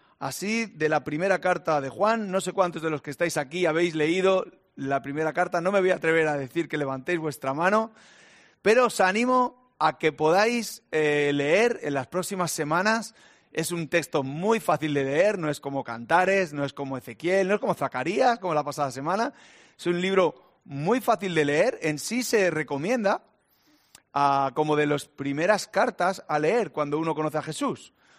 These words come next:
porque los temas son muy, muy actuales para vivir como Dios nos llama a vivir. De ahí modo vida.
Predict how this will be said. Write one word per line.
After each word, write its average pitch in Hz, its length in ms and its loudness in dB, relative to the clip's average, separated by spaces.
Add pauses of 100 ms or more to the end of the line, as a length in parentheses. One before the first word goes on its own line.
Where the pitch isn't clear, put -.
(140)
porque 165 880 2
los 147 200 -4
temas 208 280 0
son 180 240 -2
muy, 156 600 -2 (640)
muy 135 1400 -4
actuales 190 960 2 (240)
para 165 240 2
vivir 220 360 -2
como 160 480 0 (320)
Dios 165 360 -2
nos 165 180 -4
llama 151 220 2
a - 20 0
vivir. 175 340 -4
De 165 140 2
ahí 247 300 2
modo 240 320 2
vida. 170 360 -2